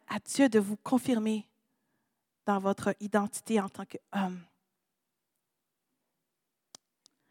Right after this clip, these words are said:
Ce matin, ce que j'avais vraiment à cœur, c'était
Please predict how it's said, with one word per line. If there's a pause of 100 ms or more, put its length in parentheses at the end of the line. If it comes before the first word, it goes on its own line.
(280)
Ce
matin,
ce
que (120)
j'avais
vraiment
à
cœur,
c'était